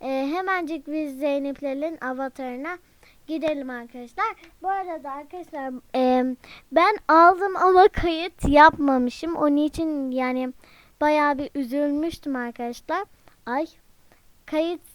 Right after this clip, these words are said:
yapmamıştım. Arkadaşlar şunu ve şunu aldım. Şu an şey oldu. Zeynep'lerin bir de şeyinde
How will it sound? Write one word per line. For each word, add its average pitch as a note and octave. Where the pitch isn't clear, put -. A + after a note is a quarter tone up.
yapmamıştım. C#4
Arkadaşlar C#4
şunu F#4
ve F#4+
şunu F4
aldım. D#4
Şu -
an E4+
şey F4+
oldu. D#4
Zeynep'lerin F#4
bir E4+
de G4+
şeyinde E4